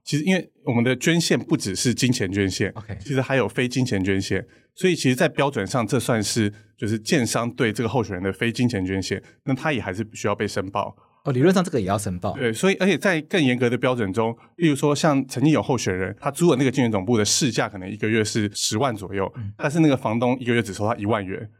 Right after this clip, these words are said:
Speaker 2: 我觉得他，他可能太支持他等等的。
Speaker 1: 对，但是这个情况下就应该算是，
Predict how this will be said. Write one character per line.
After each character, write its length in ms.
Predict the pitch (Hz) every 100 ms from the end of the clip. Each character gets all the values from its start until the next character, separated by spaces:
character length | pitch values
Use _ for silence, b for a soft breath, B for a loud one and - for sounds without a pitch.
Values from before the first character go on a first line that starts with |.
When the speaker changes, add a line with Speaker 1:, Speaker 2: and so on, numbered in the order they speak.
| _
Speaker 2:
我 80 | 120
觉 60 | 127
得 40 |
他， 160 | 139 147
他 100 | 151
可 140 | -
能 320 | 104 95 110 110
太 160 | 190
支 160 | 160 139
持 160 | 135 104
他 160 | 107
等 160 | 117 110
等 180 | 104 85
的。 100 | 90
Speaker 1:
对， 240 | 127 110
但 160 | 139 196
是 80 |
这 140 | 185 214
个 80 | 151
情 180 | -
况 140 | 120 139
下 160 | 143
就 180 | 120 135
应 280 | 120 - 127
该 120 | 135
算 200 | 120 131
是， 260 | 117 120